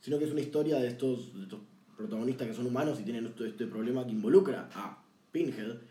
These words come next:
pero que no es protagonista de la película en lo absoluto. Y lo que hace esta película, siendo la uno, es te introduce al mundo, dice, "Mirá lo que es esto, es interesante", y tipo,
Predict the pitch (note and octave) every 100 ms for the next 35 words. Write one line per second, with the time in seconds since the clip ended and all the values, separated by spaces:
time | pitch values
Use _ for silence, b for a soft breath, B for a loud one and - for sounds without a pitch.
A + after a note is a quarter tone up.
0 | B - C3 C3 D#3+ C#3+ C#3+ D#3 C#3+ A2+
1 | C#3 B2+ A2 G2+ C#3 D#3 F#2+ - - B2
2 | A#2+ D#3+ D#3 C3 C#3 D#3 D3 C3+ C#3+ C3
3 | E3 C3+ B2+ - B2 B2 A#2+ A#2 D3 E3
4 | E3 F3+ D#3 C3+ C3+ B B B B2 C3
5 | C3 A2+ - G#2+ B2 D3 - - - -
6 | C#3 A#2+ - G2+ A#2+ B2+ F3+ B2+ A2+ C3
7 | B B B B B B B B - F#3
8 | F3 D#3 D3+ - -